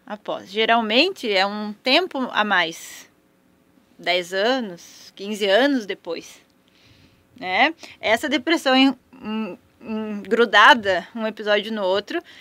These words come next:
não é o comportamento esperado pra depressão maior. E aí muda completamente o tratamento também.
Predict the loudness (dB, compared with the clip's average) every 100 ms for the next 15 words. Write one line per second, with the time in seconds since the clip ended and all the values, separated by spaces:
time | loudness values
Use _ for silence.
0 | -20 -20 _ -2 4 6 6 6 6 4
1 | -2 -6 -6 -6 -4 -4 -6 -6 -2 0
2 | 0 -4 -10 -10 -12 -14 -12 -10 -8 -8
3 | -12 _ _ _ _ _ _ _ _ _
4 | _ _ _ _ 0 0 0 -4 -8 -8
5 | -8 -8 -8 -10 -10 -14 -18 -14 -12 -10
6 | -10 -10 -10